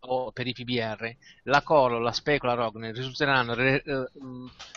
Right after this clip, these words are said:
relativamente diverse e quindi funzioneranno male. In pratica, se voi accostate una Color per i, i normali programmi tre D e una Color per i P B R,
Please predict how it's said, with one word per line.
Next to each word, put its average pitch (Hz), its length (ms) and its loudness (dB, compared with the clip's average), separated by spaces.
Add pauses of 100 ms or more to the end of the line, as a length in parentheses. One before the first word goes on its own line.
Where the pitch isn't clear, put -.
(120)
relativamente 147 600 4
diverse 123 640 2
e 135 140 -4
quindi 143 260 -2
funzioneranno 135 760 0
male. 113 460 0 (1000)
In 139 100 -6
pratica, 127 420 4
se 139 140 -4
voi 165 100 2
accostate 135 500 0
una 127 200 -2
Color 135 420 0
per 120 140 -8
i, 120 180 -6
i 120 220 -6
normali 120 360 -4
programmi 123 320 -6
tre 123 140 -6
D 120 220 -6
e 123 80 -6
una 127 180 -2
Color 135 420 0
per 120 140 -4
i 123 120 -4
P 131 100 -12
B 123 120 -2
R, 110 320 -4